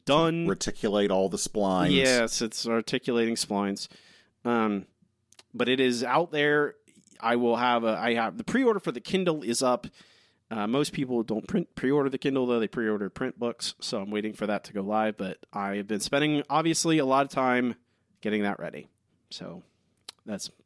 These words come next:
Speaker 2: What is this? This is number nine?
Speaker 1: This is number nine. This is my Florida Man cultist book in the Keys.
Speaker 2: Congratulations. It sounds lovely.
Speaker 1: Uh, it is. It's a, I, I, I, it's my, it's my, uh, it's my Lovecraft book. It's my
Speaker 2: Mm-hmm.
Speaker 1: Eldritch horror book.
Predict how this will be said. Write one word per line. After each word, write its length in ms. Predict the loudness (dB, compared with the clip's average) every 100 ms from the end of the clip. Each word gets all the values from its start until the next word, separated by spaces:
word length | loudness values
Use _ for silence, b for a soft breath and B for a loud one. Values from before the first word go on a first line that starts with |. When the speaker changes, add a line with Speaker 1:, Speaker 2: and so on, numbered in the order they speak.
| -6
Speaker 2:
What 240 | 0 0
is 100 | 0 0
this? 200 | 0 0
This 160 | -2
is 80 | 0
number 260 | 0 0 2
nine? 380 | 2 2 2
Speaker 1:
This 100 | 0
is 140 | 0 2
number 180 | 4 4
nine. 600 | 2 2 0 -2 -8 -10
This 220 | -8 -6
is 100 | -4 0
my 260 | 2 2
Florida 360 | 0 2 4 4
Man 440 | 2 2 2 0 -2
cultist 560 | -4 -2 -2 -4 -8
book 280 | -8 -10 -10 -20 -16 -12 -8
in 60 |
the 60 | -8
Keys. 600 | -6 -6 -6 -6 -6 -4
Speaker 2:
Congratulations. 880 | -2 0 2 2 2 2 2 0 0
It 80 | 0
sounds 320 | -2 0 0
lovely. 420 | 0 -2 0 -2 -2 _ _ _ _ _ -20 -18
Speaker 1:
Uh, 220 | -14 -12
it 180 | -10 -10
is. 440 | -10 -8 -8 -8 -12 _ _ _ _
It's 100 | -16
a, 140 | -12 -12
I, 280 | -10 -8 -8 -6
I, 80 | 0 2 2
I, 180 | 2 2 0
it's 160 | -2
my, 120 | 2 2
it's 220 | 2 0
my, 240 | 2 4
uh, 240 | 4 4 0 -2 -6
it's 160 | -4
my 220 | 0 0 -2
Lovecraft 580 | -2 0 0 0 -4 -4
book. 300 | -10 -10 -12 -20 _ _ _ _
It's 180 | -16 -6
my 140 | -2
Speaker 2:
Mm-hmm. 140 | 0 4
Speaker 1:
Eldritch 300 | 4 2 0
horror 240 | -2 0
book. 320 | 0 -2 -4